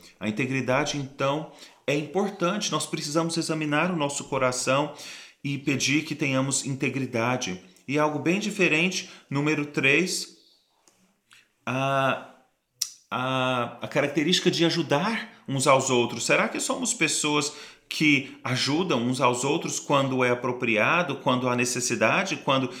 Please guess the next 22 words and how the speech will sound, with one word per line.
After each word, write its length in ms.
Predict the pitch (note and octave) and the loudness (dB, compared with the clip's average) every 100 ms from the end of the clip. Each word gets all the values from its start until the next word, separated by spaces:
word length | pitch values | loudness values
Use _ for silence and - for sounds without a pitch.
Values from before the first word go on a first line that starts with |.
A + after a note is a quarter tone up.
| - - - - | -16 -18 -10 0
quando 260 | C3 B2+ | 0 2
há 80 | C3 | 2
dificuldade 840 | C3 - C#3 C3+ A2+ B2+ E3+ E3+ G#2+ | 0 -6 -6 -2 2 4 2 0 -2
no 140 | A#2 | -4
trabalho 840 | B2+ B2 G#2+ A#2 D3 F#3 C3 G#2 - - - | -2 -2 4 4 6 4 0 -2 -6 -16 -8
ou 180 | - B2+ | 0 0
quando 160 | D3 C#3+ | 2 0
as 100 | - | -2
pessoas 360 | C#3 C3 C#3 | -2 -2 -2
estão 240 | C3 C#3 C3 | -4 -4 0
sobrepujadas 1040 | C#3 A#2+ C3+ C3 A2+ A2+ D3 E3 - - - - | 0 2 0 -2 0 2 2 0 -2 -6 -12 -2
por 180 | B2 A#2 | 2 4
algo? 320 | C#3+ F3 C3 | 4 2 2
Será 300 | - D#3 G#3+ | 0 0 0
que 140 | E4 | -2
somos 340 | - D4 A#3 G#3+ | -4 -2 -2 -2
naturalmente 800 | - F3+ F3 E3+ F3 F3+ - F3+ - - | -2 0 0 2 2 2 0 -4 -8 0
pessoas 840 | F3 E3+ - F3+ F3+ F3 - - - | 2 4 6 6 6 4 0 -8 -4
dispostas 720 | B2+ - - D#3 F#3+ E3+ D3+ | 0 0 4 6 6 4 0
a 20 | |
ajudar? 460 | C3 A2+ C3+ D#3+ D3 | -2 2 2 2 2
Não, 340 | F#3+ C4 C#4+ | 2 2 0